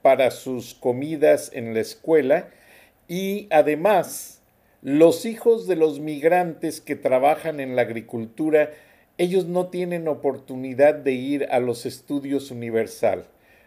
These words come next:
Bueno, gracias a un proyecto, más de seis mil niños de migrantes pudieron disfrutar de los Estudios Universal esta semana.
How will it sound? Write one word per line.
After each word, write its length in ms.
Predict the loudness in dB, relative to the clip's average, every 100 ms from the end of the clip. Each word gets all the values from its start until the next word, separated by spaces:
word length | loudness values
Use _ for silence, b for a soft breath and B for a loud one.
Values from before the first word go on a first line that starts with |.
| b
Bueno, 440 | 0 0 2 -6 -12 _ -20
gracias 600 | -4 4 6 4 -2 2
a 60 | 0
un 200 | 0 -2
proyecto, 760 | -2 0 -2 -4 -6 -6 -6 b b b b b
más 420 | -10 -2 2 4
de 100 | 2
seis 340 | 0 -2 -2 -6
mil 320 | -6 -6 -8
niños 460 | -8 -6 -6 -6 -6
de 80 |
migrantes 1040 | -6 -4 2 2 2 -6 -10 -10 -12 -20 _ b b b _
pudieron 680 | -6 -6 0 2 2 -2 -6
disfrutar 720 | -8 -10 -8 -10 2 2 2
de 140 | 0 -2
los 220 | -2 -4
Estudios 800 | -10 -8 -6 -4 -2 -2 -6 _
Universal 960 | -12 -10 -2 -2 -2 -4 0 0 -2 -12 b b _
esta 380 | -6 -6 -2 -4
semana. 560 | -2 -6 -6 -6 -10